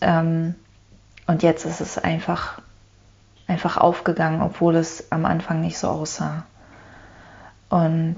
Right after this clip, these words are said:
dafür bin ich, ich kann gar nicht in Worte fassen, wie dankbar ich dafür bin, weil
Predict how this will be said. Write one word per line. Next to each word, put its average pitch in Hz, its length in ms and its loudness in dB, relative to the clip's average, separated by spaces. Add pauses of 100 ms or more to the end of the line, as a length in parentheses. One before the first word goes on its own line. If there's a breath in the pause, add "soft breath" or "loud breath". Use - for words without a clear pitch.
(140)
dafür 165 440 2
bin 170 200 4
ich, - 460 -4 (1500)
ich - 220 -6
kann 170 300 2
gar 170 180 2
nicht 170 220 -2
in 175 120 0
Worte 170 240 -2
fassen, - 380 -6
wie 170 180 -6
dankbar 165 440 0
ich - 160 -8
dafür 175 340 -6
bin, 175 340 -2
weil 170 400 2